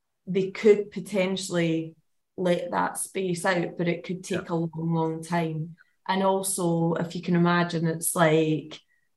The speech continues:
Speaker 1: when we, when we viewed it, it was, like, last done up in the eighties or nineties, like,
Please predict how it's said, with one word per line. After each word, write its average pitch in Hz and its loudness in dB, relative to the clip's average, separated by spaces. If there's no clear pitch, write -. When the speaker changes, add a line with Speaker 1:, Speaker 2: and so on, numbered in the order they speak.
Speaker 1:
when 180 4
we, 175 2
when 175 8
we 175 4
viewed 190 8
it, - 2
it 175 0
was, 180 0
like, 185 2
last 196 4
done 170 6
up 165 2
in 170 4
the 165 2
eighties 175 0
or 165 2
nineties, 165 2
like, 160 2